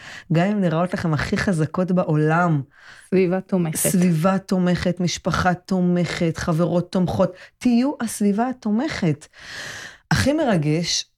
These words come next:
Speaker 1: <clears throat> שלפני חצי שנה, היא ביקשה להיפגש איתי עם בעלה. זה אומר שעברנו כברת דרך מטורפת, זה אומר שהיא הצליחה, היום היא נשמעת אחרת, היא מדברת אחרת. אני אמרתי לה שזה מרגש אותי פי כמה,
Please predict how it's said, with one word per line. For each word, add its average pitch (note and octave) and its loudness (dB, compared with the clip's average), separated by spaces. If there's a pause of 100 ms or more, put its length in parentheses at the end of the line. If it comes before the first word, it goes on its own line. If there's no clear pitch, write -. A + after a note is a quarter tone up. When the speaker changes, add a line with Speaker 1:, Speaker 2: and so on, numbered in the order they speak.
(200)
Speaker 1:
<clears throat> A#3+ 4
שלפני F3+ -4
חצי A#3 0
שנה, F3+ 2 (840)
היא E3+ 4
ביקשה D#3+ -2
להיפגש D3+ -2
איתי D#3 -6
עם C3+ -2
בעלה. B2+ -2 (1200)
זה D3 0
אומר D#3 0
שעברנו D#3+ -2
כברת D3 -2
דרך D3+ -4
מטורפת, C3+ -6 (180)
זה C#3 -2
אומר C#3 -2
שהיא D3+ -2
הצליחה, C#3+ -4 (240)
היום D3+ 0
היא F3+ 0
נשמעת D3+ -4
אחרת, E3 -4
היא D#3+ 2
מדברת C#3 -2
אחרת. E3+ -2 (500)
אני C#3+ 4
אמרתי D3+ 0
לה G3 0
שזה C#3+ 0
מרגש C#3 -2
אותי F3 -2
פי D#3 -2
כמה, D#3 0